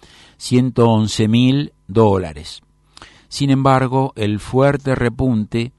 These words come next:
también genera riesgo de presión vendedora. Actualmente Bitcoin se mueve en un rango lateral entre ciento dieciséis mil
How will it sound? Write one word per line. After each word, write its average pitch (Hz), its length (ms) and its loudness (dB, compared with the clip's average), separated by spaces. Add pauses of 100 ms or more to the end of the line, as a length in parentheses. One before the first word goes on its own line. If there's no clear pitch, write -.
(360)
también 123 680 0
genera 123 760 -2 (300)
riesgo 131 500 0
de 113 120 0
presión 120 480 -4
vendedora. 117 720 0 (400)
Actualmente 117 800 -2
Bitcoin 131 540 0
se 110 180 -4
mueve 120 520 2
en 117 80 0
un 120 180 0
rango 123 340 0
lateral 120 640 -2 (480)
entre 104 640 -2
ciento 120 480 -2
dieciséis 98 500 -2
mil 143 480 -4